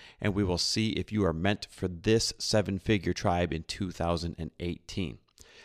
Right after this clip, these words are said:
So speaking of success in two thousand eighteen, I wanted to go through and talk about words that literally cripple your success. And the problem is we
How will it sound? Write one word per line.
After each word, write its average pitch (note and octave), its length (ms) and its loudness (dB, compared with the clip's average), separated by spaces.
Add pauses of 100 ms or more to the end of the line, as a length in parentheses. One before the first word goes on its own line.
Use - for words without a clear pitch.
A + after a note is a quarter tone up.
(120)
So - 180 4
speaking A#3 560 0
of - 100 6
success - 560 4
in E3+ 100 -2
two F3+ 160 0
thousand E3+ 280 4
eighteen, E3 340 -2 (360)
I D#3 60 12
wanted G3 500 6
to G3 100 2
go C#3 240 8
through G2+ 640 4
and F#2+ 560 4 (140)
talk - 420 2
about A2 300 4
words G#2+ 460 2
that F#2+ 200 2
literally G#2+ 800 0 (220)
cripple - 640 2
your B2+ 320 4
success. - 540 0
And C3 80 -2
the C3+ 60 -6
problem G#3 260 2
is C#3+ 140 -2
we F#3 140 -2